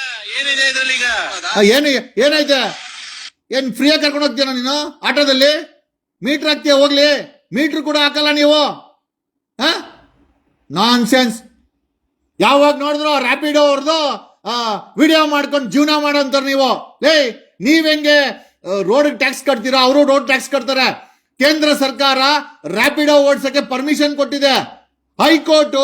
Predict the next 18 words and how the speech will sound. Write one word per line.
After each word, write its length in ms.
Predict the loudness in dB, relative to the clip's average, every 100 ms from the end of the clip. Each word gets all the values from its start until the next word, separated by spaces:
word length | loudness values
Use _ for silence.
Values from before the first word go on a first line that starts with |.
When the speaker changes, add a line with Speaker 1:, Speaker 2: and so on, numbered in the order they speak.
| 0 -2 -8 _ -8
Speaker 2:
ರಾಜ್ಯ 280 | -6 -2 -2
ಸರ್ಕಾರಕ್ಕೆ 840 | 0 -2 -2 -2 -2 0 2 2 2 -6 _ -4
ರ್ಯಾಪಿಡೋಗೆ 840 | 0 0 2 4 4 2 0 -2
ಕಂಡೀಷನ್ಸ್ 760 | -6 -10 -4 -2 0 0 -2
ಮಾಡಿ, 280 | -6 -4 0
terms 340 | 0 0 0 0
and 160 | 0
conditions 520 | 0 0 2 0 0
ಮಾಡಿ 220 | -4 0 0
ಅಂತ 120 | 2 0 -2 -8 -6
ಆದೇಶ 360 | -2 2 2 2 0
ಮಾಡಿದೆ. 680 | 0 0 0 0 -4 -16 -4
ನೀವ್ 220 | 2 2
ಯಾರು 440 | 2 2 0 -2 -4 -10 _ _
ಕುಡಿಯೋ 240 | -2 2
ನೀರಲ್ಲಿ 320 | 2 2 2 2
ಅಲ್ಲಾಡ್ಸಕ್ 420 | 2 0 -2 -4
ಬರೋದು? 540 | -2 0 0 -2 -8